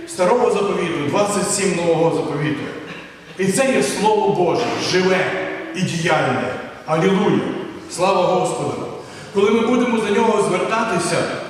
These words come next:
коли ми будемо Його читати, в цьому Слові розкривається характер Сина Божого.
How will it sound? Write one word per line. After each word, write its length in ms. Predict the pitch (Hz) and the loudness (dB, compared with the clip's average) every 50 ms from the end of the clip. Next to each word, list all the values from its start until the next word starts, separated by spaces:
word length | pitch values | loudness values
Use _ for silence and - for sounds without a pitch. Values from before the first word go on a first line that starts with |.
| - - - - - | -12 -14 -14 -8 -4
коли 160 | 156 180 196 208 | 0 2 4 4
ми 140 | 233 226 | 4 4
будемо 240 | 240 226 - 233 226 | 2 2 2 2 2
Його 260 | 220 202 202 214 214 | 2 2 2 2 2
читати, 480 | - - 196 - 233 240 233 233 - - - - - - - - - - - - - - - | 2 0 0 0 2 0 0 0 0 0 0 0 -2 -4 -6 -8 -10 -12 -14 -16 -18 -16 -6
в 40 | - | 0
цьому 260 | 240 226 220 202 202 | 2 2 4 4 2
Слові 560 | 196 202 202 202 220 226 247 220 190 185 170 151 - - - - - | 0 0 0 2 2 2 2 2 2 2 0 0 -2 -4 -4 -4 -2
розкривається 800 | 196 208 196 202 202 208 208 208 202 214 220 220 214 214 - 208 | 0 2 2 2 0 0 2 2 2 2 2 0 0 0 0 0
характер 640 | 196 190 196 196 202 226 226 220 226 220 196 196 185 | 0 0 0 2 2 2 2 2 0 0 0 0 0
Сина 280 | - - 190 185 170 156 147 151 151 | 0 0 2 2 2 2 2 0 0
Божого. 280 | 147 - - - - | 0 0 -2 -4 -4